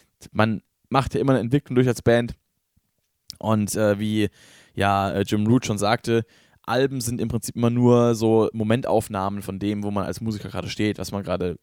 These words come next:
äh, durchmacht, was man eben erlebt hat, was man eben für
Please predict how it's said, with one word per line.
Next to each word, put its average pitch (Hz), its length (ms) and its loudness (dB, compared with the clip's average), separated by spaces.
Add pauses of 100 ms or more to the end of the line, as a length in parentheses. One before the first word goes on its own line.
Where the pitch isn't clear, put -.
äh, 85 200 -2
durchmacht, 107 520 0
was - 140 -10
man 90 220 -6
eben 90 200 -4
erlebt 107 460 0
hat, 87 220 -2
was 101 140 -6
man 95 160 -6
eben 92 240 -8
für 92 320 -2